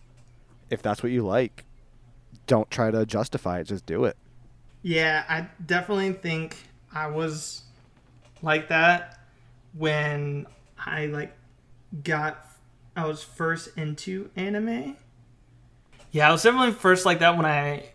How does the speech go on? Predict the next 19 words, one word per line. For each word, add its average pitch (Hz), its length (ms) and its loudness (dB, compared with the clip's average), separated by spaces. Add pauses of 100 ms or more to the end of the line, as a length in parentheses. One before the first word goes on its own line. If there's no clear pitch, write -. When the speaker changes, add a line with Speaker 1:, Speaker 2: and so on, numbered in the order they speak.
Speaker 2:
got 147 260 2
into 147 760 -2 (160)
anime 151 500 0
because 139 640 -4 (640)
it - 40 -2
was 160 120 4
more 190 160 4
like 190 220 2
I 160 60 2
didn't 160 220 0
know 165 120 2
what 175 180 0
to 147 100 -2
expect - 680 -6 (120)
when 160 120 -2
I 151 60 0
would 151 160 -6
go 143 260 -2
in 156 460 -2